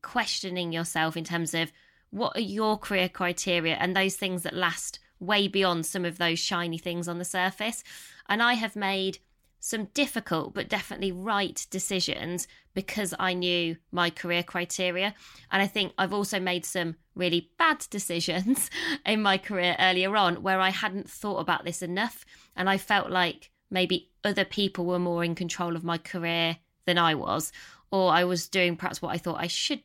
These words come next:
do or what other people told me was a good idea to do without really stopping and questioning what's my career criteria, what feels important to me about my decisions and my choices. Given in Squiggly Careers, we're going to have a lot more of those.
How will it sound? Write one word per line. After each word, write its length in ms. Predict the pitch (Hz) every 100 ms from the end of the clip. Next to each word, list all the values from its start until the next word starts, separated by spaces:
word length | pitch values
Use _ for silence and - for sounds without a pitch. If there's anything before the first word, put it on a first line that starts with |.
| -
do 340 | 135 151 156 -
or 120 | 170
what 140 | -
other 80 | 165
people 320 | - 202 175
told 220 | - 180
me 80 | 170
was 160 | 160 165
a 40 |
good 200 | - 185
idea 340 | 175 175 180 175
to 140 | -
do 300 | 160 - 160 - - -
without 320 | 185 196 190 175
really 200 | 185 170
stopping 400 | - 202 185 175
and 120 | 170
questioning 640 | 190 - - 175 175 160 - _ _
what's 240 | 214 - 226
my 140 | 240
career 260 | - 165 165
criteria, 500 | 165 160 165 147 165
what 240 | 175 - _ _ _
feels 320 | - 208 185
important 380 | 185 170 196 160
to 100 | 175
me 140 | 196 175
about 220 | 170 -
my 160 | 170
decisions 520 | 165 170 180 165 165 160
and 100 | 165
my 140 | 165
choices. 580 | - 165 160 - 151 151 - - _ _
Given 260 | 233 208
in 100 | 202
Squiggly 340 | 196 208 196 180
Careers, 320 | 190 185 165
we're 60 | 170
going 160 | 175
to 40 | 170
have 120 | 170
a 40 |
lot 200 | 180 185
more 380 | 185 208 220 170
of 100 | 160
those. 380 | - - 170